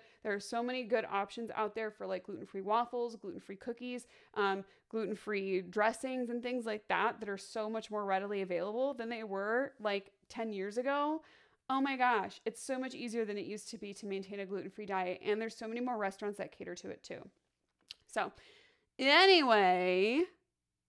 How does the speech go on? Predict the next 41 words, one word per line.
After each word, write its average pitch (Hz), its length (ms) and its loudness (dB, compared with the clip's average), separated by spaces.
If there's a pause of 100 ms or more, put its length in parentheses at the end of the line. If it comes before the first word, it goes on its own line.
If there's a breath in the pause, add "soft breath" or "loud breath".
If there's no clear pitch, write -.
(120)
that 226 240 4
is 262 100 2
all 277 140 4
I 247 80 2
got 220 240 4
for 202 80 -8
today. 185 400 0
Hopefully 233 340 -4
this 262 140 -8
was 269 120 -6
helpful, 196 680 -2
talking 220 300 0
about 196 440 2
Hashimoto's, 202 640 -4 (340 soft breath)
hypothyroidism, 214 960 0 (200)
the 220 60 -2
difference 247 320 -2
between 254 240 -10
the 240 80 -6
two, 190 500 -6 (300 soft breath)
considerations 262 580 -4
that 233 100 -10
you - 60 -8
have 208 100 -8
to 233 100 -12
make, 196 420 -2 (100)
and 202 540 0 (200)
things 277 340 -2
to 285 180 -8
know, 240 180 -2
what 233 140 -6
to 214 120 -12
look 220 260 -4
for, 220 500 0 (280 soft breath)
what 226 380 2
to - 80 -10
look 240 240 -2
for 240 140 -2
for 240 160 -4
lab 208 340 2
work, 208 500 -2